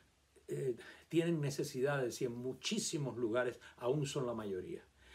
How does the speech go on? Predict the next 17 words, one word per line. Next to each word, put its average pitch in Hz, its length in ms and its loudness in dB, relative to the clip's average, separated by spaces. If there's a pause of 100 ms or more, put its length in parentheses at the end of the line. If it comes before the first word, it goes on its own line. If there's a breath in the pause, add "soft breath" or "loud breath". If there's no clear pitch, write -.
(180 loud breath)
Eh, 135 680 10 (540 soft breath)
y, 160 480 2 (100)
eh, 139 500 6 (680 loud breath)
la 127 180 2
necesidad 131 500 0
y 196 120 6
el 185 100 8
hambre, 190 360 2
el 160 120 -4
pan 165 200 -4
nuestro 170 280 -2
cada 147 280 0
día. 156 260 2
Y - 160 -6 (2250 soft breath)
al 151 180 2
punto 247 440 0
que 147 260 0